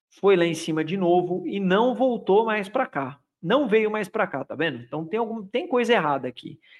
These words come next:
Se não voltou pra cá, não é porque é oportunidade, é porque ninguém tá vendo. Você pode ter certeza que tem muita gente olhando pro papel. Então,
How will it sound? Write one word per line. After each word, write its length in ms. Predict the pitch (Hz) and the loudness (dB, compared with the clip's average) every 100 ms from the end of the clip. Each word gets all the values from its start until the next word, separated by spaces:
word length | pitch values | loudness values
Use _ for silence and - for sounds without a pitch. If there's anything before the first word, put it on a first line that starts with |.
| _ - | _ -8
Se 140 | 208 | 2
não 200 | 233 277 | 4 4
voltou 340 | 262 214 202 | 4 2 0
pra 160 | 196 170 | 2 0
cá, 200 | 185 202 | 2 0
não 160 | 214 202 | 2 0
é 140 | 190 | 0
porque 640 | 196 196 - 180 165 143 - - - - | -2 -8 0 2 2 0 -10 -20 -14 2
é 120 | 156 | 4
oportunidade, 1400 | 175 170 156 156 120 123 123 156 175 151 143 - 147 139 - - - | 4 2 -2 -4 -6 -4 0 2 4 2 0 -2 -2 -2 -8 -16 -4
é 80 | 139 | -2
porque 340 | 165 160 170 | 0 4 4
ninguém 280 | 170 160 165 | 4 -2 -2
tá 140 | 160 | -4
vendo. 180 | 131 160 | -4 -6
Você 60 | 170 | -4
pode 180 | 196 | -4
ter 80 | 202 | -4
certeza 480 | 208 214 - 202 214 | -2 -4 -2 -4 -4
que 120 | 220 | -8
tem 160 | 208 220 | -10 -6
muita 480 | 160 170 254 277 190 | -4 -4 -4 -2 -2
gente 320 | 165 175 208 | -2 -4 -2
olhando 340 | 175 156 160 | 0 0 -2
pro 140 | 156 175 | -8 -6
papel. 460 | 185 185 131 123 | -4 -4 -6 -6
Então, 400 | 120 127 143 147 | -10 -10 -8 -10